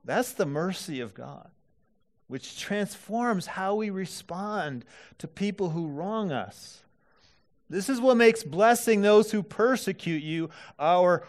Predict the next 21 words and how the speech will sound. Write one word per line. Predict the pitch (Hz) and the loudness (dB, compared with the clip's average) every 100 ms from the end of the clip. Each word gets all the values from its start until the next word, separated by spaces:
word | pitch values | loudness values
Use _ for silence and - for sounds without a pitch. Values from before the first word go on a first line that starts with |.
| - | -12
reasonable | 131 185 247 269 - 196 165 131 131 123 120 | -4 0 2 2 2 2 2 2 0 0 -2
worship | 123 185 190 - 120 - - | 0 0 0 -4 -6 -8 -14
from | _ 131 123 | _ -10 -6
verse | 127 135 135 | -2 -2 -4
two. | - 151 131 92 - _ _ _ _ _ _ _ _ _ _ _ _ _ _ _ _ _ _ - | -8 -6 -4 -6 -14 _ _ _ _ _ _ _ _ _ _ _ _ _ _ _ _ _ _ -6
It | 165 | -4
would | 165 185 156 | -2 -4 -2
be | 175 | -4
totally | 180 190 269 262 220 | 0 8 10 10 4
unreasonable | 185 233 240 226 226 220 196 160 127 104 - _ _ _ _ - | 6 4 6 4 4 2 2 0 -2 -6 -10 _ _ _ _ -6
to | 180 | -2
love | 170 202 240 233 | 4 8 8 8
your | 226 | 8
enemies | 208 208 214 185 139 143 - | 8 8 6 4 2 0 0
unless | 180 170 175 - | 2 4 4 0
we'd | 180 147 | -4 -4
seen | - 196 170 135 117 | -2 -2 -2 -6 0
God | 190 208 233 165 | 4 6 4 2
do | 175 165 | 0 2
it | 156 - - | 2 -2 -20
first, | - - - 226 143 - - - - | -20 -20 6 6 6 2 -10 -12 -20